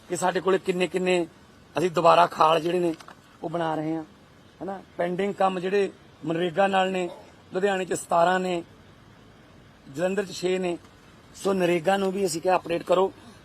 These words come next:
ਗਰੀਬਾਂ ਨੂੰ ਕੰਮ ਵੀ ਮਿਲਦਾ ਹੈ ਤੇ ਇੱਥੇ ਪ੍ਰੋਗਰੈਸ ਵੀ ਹੁੰਦੀ ਹੈ। ਹਾਂ, ਆਹ ਬਹੁਤ ਵੱਡਾ ਹੈ ਕਿ ਨਰੇਗਾ ਦੇ ਪੈਸੇ ਦਾ ਦੋ ਹਜ਼ਾਰ ਇੱਕੀ ਬਾਈ 'ਚ ਸਤਾਹਠ ਪੁਆਇੰਟ ਸਤਾਈ ਕਰੋੜ ਰੁਪਇਆ ਖਰਚਿਆ ਸੀ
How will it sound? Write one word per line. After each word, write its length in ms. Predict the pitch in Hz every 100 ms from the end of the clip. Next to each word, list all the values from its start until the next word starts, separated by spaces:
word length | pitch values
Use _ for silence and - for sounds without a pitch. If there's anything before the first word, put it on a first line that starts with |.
| -
ਗਰੀਬਾਂ 300 | 160 170 190
ਨੂੰ 260 | 196 190 - - - -
ਕੰਮ 220 | 160 170 180
ਵੀ 120 | 214
ਮਿਲਦਾ 360 | 208 202 214
ਹੈ 100 | 208 - - - -
ਤੇ 80 | 185
ਇੱਥੇ 240 | - 202
ਪ੍ਰੋਗਰੈਸ 540 | 202 190 175 175 170 180
ਵੀ 100 | 170
ਹੁੰਦੀ 280 | 160 180
ਹੈ। 80 | 214 - - - - - - - 180
ਹਾਂ, 180 | 170 - -
ਆਹ 220 | 220 254
ਬਹੁਤ 220 | 240 247
ਵੱਡਾ 240 | 214 185
ਹੈ 140 | 170 160 - - - - -
ਕਿ 420 | 220 233 240 247 - - - - - - -
ਨਰੇਗਾ 560 | 175 196 208 214 185 254
ਦੇ 340 | 247 247 247 - - - - - - -
ਪੈਸੇ 320 | 190 - 214
ਦਾ 200 | 175 127 - - - - - - - - - - - - - - - -
ਦੋ 200 | 151 214
ਹਜ਼ਾਰ 140 | 233 254
ਇੱਕੀ 300 | - 233 254
ਬਾਈ 220 | 233 233
'ਚ 100 | 262
ਸਤਾਹਠ 580 | - 185 185 196 269 254
ਪੁਆਇੰਟ 400 | 240 233 233 240
ਸਤਾਈ 440 | 202 190 190 220
ਕਰੋੜ 300 | 190 226 214
ਰੁਪਇਆ 280 | 196 214 220
ਖਰਚਿਆ 320 | 175 - 139
ਸੀ 140 | -